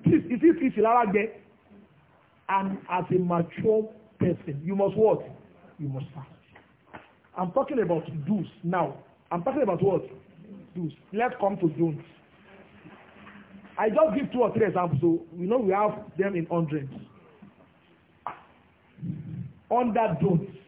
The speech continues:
let me cite two, three examples as well. You know, one of the commonest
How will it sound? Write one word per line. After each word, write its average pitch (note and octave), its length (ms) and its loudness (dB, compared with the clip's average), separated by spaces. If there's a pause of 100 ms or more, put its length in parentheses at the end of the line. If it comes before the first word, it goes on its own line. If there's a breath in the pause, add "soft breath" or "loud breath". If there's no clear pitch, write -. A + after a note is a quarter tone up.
(140)
let G#3+ 240 -2
me G3+ 140 0
cite F#3+ 240 -2
two, F#3 140 -6
three F#3 220 0
examples D#3+ 460 2
as C#3+ 200 -6
well. C3 200 -16 (1200)
You G#3 140 -4
know, B3+ 160 2
one C4+ 280 4
of F#3+ 220 0
the E3+ 140 0 (120)
commonest G#3 640 0